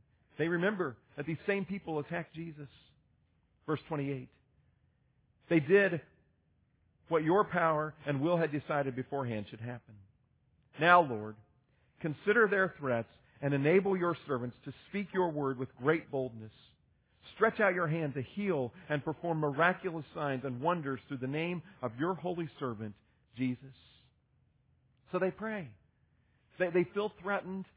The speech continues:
and their response is to pray. And friends, if we're gonna be difference makers in our community, i-, if we're gonna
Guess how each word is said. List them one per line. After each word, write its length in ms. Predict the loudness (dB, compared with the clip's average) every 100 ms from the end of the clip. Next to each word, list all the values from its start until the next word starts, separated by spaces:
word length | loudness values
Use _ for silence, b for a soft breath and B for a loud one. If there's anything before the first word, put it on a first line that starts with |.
| _ -4
and 120 | 2
their 120 | 2
response 560 | 2 -2 -4 0 0 -2 -10 _ _ _ _ _
is 100 | -10 -10
to 60 | -12
pray. 260 | -14 -14 -14 -20 _ _ _ _ _ _ _ _ _ _ _ _ _ _ _ _ _ _ _ _ -18
And 100 | -4
friends, 280 | -2 -2 -4 _ _ _ _ -8
if 120 | -2
we're 100 | 0
gonna 120 | 2
be 280 | 0 -2 -4 _ -14 -6
difference 360 | -6 -6 -8 -6
makers 400 | -6 -6 -10 -12 -20 -20 _ _
in 100 | -2
our 140 | 0 0
community, 540 | -2 -6 -6 -8 -16 -18 _ _ _ _ _ _
i-, 60 | -8
if 380 | -2 0 0 0
we're 120 | 0
gonna 280 | 0 0 -2